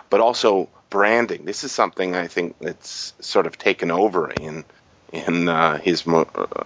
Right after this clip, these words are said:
more recent books, Gibson's more recent books. Everything is,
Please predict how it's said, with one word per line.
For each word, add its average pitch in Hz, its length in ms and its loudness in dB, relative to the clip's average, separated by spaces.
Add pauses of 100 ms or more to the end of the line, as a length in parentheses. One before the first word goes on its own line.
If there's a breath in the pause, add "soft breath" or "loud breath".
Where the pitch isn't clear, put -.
more 87 220 2
recent 87 380 2
books, - 280 -4
Gibson's 80 500 -2 (180)
more 82 200 4
recent 101 360 0
books. - 280 -2 (240 loud breath)
Everything 120 520 2
is, 78 200 -8